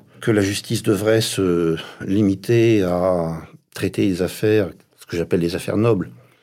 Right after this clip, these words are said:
c'est-à-dire qui posent des vrais problèmes juridiques, qui font appel à, à des raisonnements complexes, euh, à de la créativité. Je ferme cette parenthèse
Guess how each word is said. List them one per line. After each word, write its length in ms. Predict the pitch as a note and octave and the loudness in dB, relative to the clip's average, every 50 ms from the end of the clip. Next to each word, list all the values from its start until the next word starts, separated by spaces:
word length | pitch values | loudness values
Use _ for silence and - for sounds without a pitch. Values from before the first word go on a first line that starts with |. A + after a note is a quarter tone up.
| _ _ _ _ _ _ _ _ _ - | _ _ _ _ _ _ _ _ _ -10
c'est-à-dire 200 | - F2+ G2 - | -6 -6 -6 -6
qui 120 | - - | -8 -12
posent 440 | - - G2 G2+ G#2 G#2 G#2 G#2 - - _ _ - | -4 0 0 0 0 0 -4 -10 -16 -20 _ _ -14
des 200 | F2+ F2 F2 E2 | -8 -6 -6 -6
vrais 180 | F2 - F2+ | -4 -6 -6
problèmes 320 | - E2+ D#2+ D#2+ E2 F2 D#2+ | -4 -4 -4 -2 -2 -4 -4
juridiques, 560 | - E2 E2+ F#2 F#2+ F#2+ F2 E2+ F#2+ - - | -4 -6 -6 -6 -6 -4 -4 -4 -4 -6 -8
qui 180 | - - - D#2 C2+ C2+ | -12 -6 -4 -4 -4 -4
font 240 | - - D2+ C#2+ D2 | -6 -8 -6 -6 -6
appel 320 | D2 - E2+ F2+ F2 D2 | -6 -4 -2 -2 -2 0
à, 180 | C#2 - D2 - - - - - - - - _ _ - _ _ | -2 -6 -6 -8 -14 -20 -20 -20 -20 -20 -20 _ _ -20 _ _
à 80 | - - | -2 -2
des 80 | - | 0
raisonnements 380 | E2 F2 E2+ E2+ E2 F2+ F2+ F2 | 0 0 -2 -2 -2 -2 -2 0
complexes, 680 | - B2+ B2 - - G2+ G2+ - - - - - - - - | 0 -2 -2 0 2 0 0 0 -2 -8 -8 -10 -14 -12 -8
euh, 560 | - - D2+ D2+ D#2+ E2 D2+ D2+ D#2+ D#2+ E2 E2+ - - | -6 -4 -2 -2 0 0 -2 -2 -2 -4 -4 -6 -6 -6
à 60 | - E2 | -4 -2
de 60 | E2 | -2
la 80 | D#2+ | -4
créativité. 640 | D#2 - F#2 F2+ - - F2+ A2 A#2+ - - - - - _ _ _ _ _ - | -4 -4 -8 -8 -8 -10 -10 -10 -8 -8 -10 -10 -10 -16 _ _ _ _ _ -4
Je 60 | C3 | 0
ferme 180 | B2+ C#3 C3 | 2 2 2
cette 160 | - C3 B2 B2+ | 2 2 0 2
parenthèse 520 | A2+ G2+ G#2+ G2+ - D#3+ F3 F3+ F3 | 2 2 2 2 2 2 2 2 0